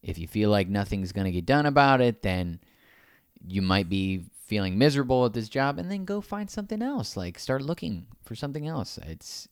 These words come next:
people just need to not get too comfortable in things that make them unhappy at, at the same time. Like, that's another thing here. Like, if you're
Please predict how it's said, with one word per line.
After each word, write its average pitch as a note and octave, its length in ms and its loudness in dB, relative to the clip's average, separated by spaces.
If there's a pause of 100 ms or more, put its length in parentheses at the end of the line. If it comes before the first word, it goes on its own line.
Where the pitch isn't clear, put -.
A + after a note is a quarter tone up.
(520)
people F3+ 220 -2
just A3 300 -6 (160)
need D3+ 300 -6
to C3+ 100 -8
not B2 240 2
get A#2 180 -2
too B2 140 -6
comfortable G2 720 -2 (680)
in G#2 180 0
things G2 540 0 (120)
that G2 140 0
make G#2 220 0
them F#2 160 -2
unhappy F2 600 -2
at, D#2 200 -8
at F#2 160 -6
the - 80 -12
same F#2+ 240 -2
time. F#2 360 -4
Like, E2 420 -10 (680)
that's - 180 -4
another G2 400 0
thing G2 300 -2
here. E2 300 -4
Like, E2 260 -6
if F#2 140 -8
you're C3+ 480 0